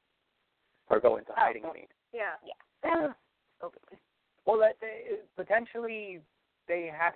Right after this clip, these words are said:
Speaker 1: to be out of the way, be why it's time Luke comes.
Speaker 2: Yeah.
Speaker 1: Because
Speaker 3: Yeah.
Speaker 1: it, it wouldn't make sense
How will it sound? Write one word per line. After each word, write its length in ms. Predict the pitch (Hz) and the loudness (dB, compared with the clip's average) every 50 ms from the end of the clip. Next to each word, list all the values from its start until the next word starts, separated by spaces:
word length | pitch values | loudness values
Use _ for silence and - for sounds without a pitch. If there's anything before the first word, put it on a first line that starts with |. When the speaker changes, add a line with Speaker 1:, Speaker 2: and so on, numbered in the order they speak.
| 185 196 | -4 -12
Speaker 1:
to 80 | 170 156 | -10 -10
be 200 | 151 151 151 139 | -8 -8 -4 0
out 180 | - 139 143 143 | 0 0 0 0
of 100 | 135 131 | -4 -10
the 80 | 135 | -8
way, 540 | 131 143 147 143 139 135 127 123 123 120 113 _ _ | -2 -2 0 0 0 0 -2 -4 -8 -12 -16 _ _
be 120 | - 120 117 | -12 -10 -4
why 240 | 113 120 117 113 110 | 2 4 6 6 4
it's 160 | 110 - _ - | 2 -2 _ -8
time 280 | 117 120 117 110 110 139 | -6 -6 -6 -6 -4 -2
Luke 200 | 175 165 - - - | -2 -2 -4 -6 -6
comes. 240 | - - - - - _ - - - _ _ _ - | -4 -4 -4 -4 -8 _ -20 -20 -20 _ _ _ 0
Speaker 2:
Yeah. 140 | 240 - - - - _ - | 2 2 2 2 -2 _ -8
Speaker 1:
Because 220 | - 233 - 233 - 190 - - | -4 0 2 2 0 0 -6 -4
Speaker 3:
Yeah. 80 | 151 | -4
Speaker 1:
it, 280 | 131 127 - - - - - | -4 -4 -6 -10 -12 -4 0
it 160 | 127 127 120 | 2 2 4
wouldn't 240 | 139 147 143 139 135 | 6 4 4 4 4
make 200 | 135 131 123 - | 0 0 0 2
sense 240 | - 135 127 123 - | 4 4 4 4 2